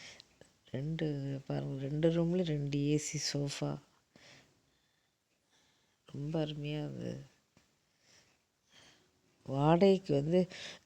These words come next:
அ, ஸ்கூட்டர் கொடுக்குறாங்க. அதனால தள்ளி இருந்தாலும் ஸ்கூட்டரில் வந்து நம்ம பெட்ரோல்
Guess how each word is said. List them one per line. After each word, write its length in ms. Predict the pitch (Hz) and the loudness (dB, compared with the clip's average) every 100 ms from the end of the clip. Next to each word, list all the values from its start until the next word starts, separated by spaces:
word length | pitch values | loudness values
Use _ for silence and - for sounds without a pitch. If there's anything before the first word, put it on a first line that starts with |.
| - | -4
அ, 100 | 131 139 143 139 135 135 - _ _ - | 0 4 2 2 -2 -6 -16 _ _ -8
ஸ்கூட்டர் 580 | - - 156 160 160 147 | -4 0 4 4 4 2
கொடுக்குறாங்க. 480 | 135 131 139 135 135 | 0 -2 0 0 0
அதனால 360 | 131 135 143 160 160 | -2 0 2 2 2
தள்ளி 240 | 147 143 165 | 2 4 2
இருந்தாலும் 480 | 165 143 139 147 190 | 0 -2 -2 -2 -2
ஸ்கூட்டரில் 540 | - 175 170 165 156 143 | 0 2 4 4 2 0
வந்து 160 | 156 180 | -2 -2
நம்ம 120 | 147 139 | -2 -2
பெட்ரோல் 340 | 139 - 151 | -4 0 0